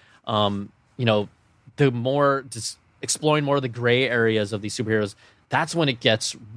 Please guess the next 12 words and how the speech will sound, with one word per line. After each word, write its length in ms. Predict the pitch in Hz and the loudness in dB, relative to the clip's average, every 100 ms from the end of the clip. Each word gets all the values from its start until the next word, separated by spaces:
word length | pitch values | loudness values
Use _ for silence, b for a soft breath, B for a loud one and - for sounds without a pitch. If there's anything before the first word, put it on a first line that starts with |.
| 135 | -10
really 720 | 190 240 247 240 185 131 113 | -4 0 2 2 0 -4 -6
interesting. 720 | 113 113 117 - 123 110 107 107 b b b b | -2 -2 -2 -2 0 0 0 -6 b b b b
And 140 | 123 | 2
those 180 | 139 160 | 2 2
are 40 | |
the 60 | 135 | -2
characters 440 | 120 127 123 127 | 0 0 0 -2
that, 260 | 110 107 101 _ _ | 0 0 0 _ _
you 100 | 120 | 0
know, 140 | 104 107 | 2 2
even 240 | 131 139 | 2 0
today 480 | 127 117 120 113 | 0 0 2 0